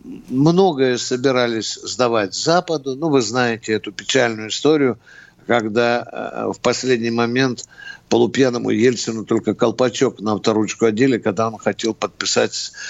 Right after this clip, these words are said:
Японией мирный договор о передаче Курильских островов. Вы знаете, что мы отдали колоссальный нефтяной шельф – там вот между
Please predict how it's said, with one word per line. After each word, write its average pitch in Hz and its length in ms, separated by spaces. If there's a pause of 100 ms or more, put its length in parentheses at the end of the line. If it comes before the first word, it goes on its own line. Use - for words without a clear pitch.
(220)
Японией 110 600
мирный 107 400
договор 110 440
о 92 100
передаче 101 640
Курильских - 680 (400)
островов. 85 880 (380)
Вы 196 140
знаете, 202 520
что 147 220
мы 156 240
отдали 139 440
колоссальный 123 840
нефтяной 113 560
шельф – - 720 (340)
там 117 220
вот 104 180
между 101 500